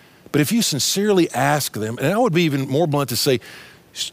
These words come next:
we have a lot of Christian students at our church, and I've seen your prayer requests. A lot of you are praying for your dad to get more serious about his relationship with Jesus. Some of you are even praying, "I wish my mom and dad would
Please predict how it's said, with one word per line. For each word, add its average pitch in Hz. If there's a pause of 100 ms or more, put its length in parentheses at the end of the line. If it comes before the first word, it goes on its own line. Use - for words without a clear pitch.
we 170
have 190
a 160
lot 160
of -
Christian 156
students 123
at 127
our 131
church, -
and 120 (300)
I've 147
seen 202
your 175
prayer 196
requests. 131
A 120
lot 156
of 160
you 160
are 131
praying 160
for -
your 123
dad 143
to 143
get 147
more 139
serious 147
about 139
his 135
relationship 131
with 127
Jesus. 139 (400)
Some 165
of 160
you 156
are -
even 139
praying, 151 (180)
"I 117
wish 151
my 160
mom 165
and 135
dad 156
would 131